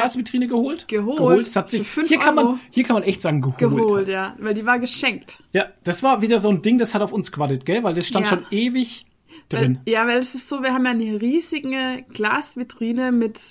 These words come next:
Speaker 2: W W Figuren und die steht aber hinten bei mir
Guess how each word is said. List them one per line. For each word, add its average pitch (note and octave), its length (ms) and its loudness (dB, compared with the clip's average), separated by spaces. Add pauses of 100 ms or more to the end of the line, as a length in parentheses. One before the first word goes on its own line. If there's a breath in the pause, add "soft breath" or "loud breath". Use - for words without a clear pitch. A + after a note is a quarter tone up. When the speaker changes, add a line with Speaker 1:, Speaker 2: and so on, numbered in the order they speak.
(260)
Speaker 2:
W G3+ 420 -4
W A#3+ 180 -2
Figuren G#3 640 -4 (300 loud breath)
und G#3+ 120 0
die A3+ 80 -2
steht - 280 -6
aber A3+ 160 -6
hinten B3 420 0
bei G#3+ 140 -2
mir C4 320 2